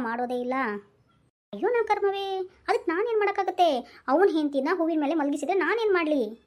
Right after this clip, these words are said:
ಅದು ರೀ, ನೀವು ಏನು,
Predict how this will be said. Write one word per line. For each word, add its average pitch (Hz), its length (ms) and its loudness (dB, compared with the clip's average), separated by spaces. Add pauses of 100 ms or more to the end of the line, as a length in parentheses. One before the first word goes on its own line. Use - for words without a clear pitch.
(760)
ಅದು 269 240 2
ರೀ, 339 80 2 (380)
ನೀವು 415 180 4 (1160)
ಏನು, 403 160 6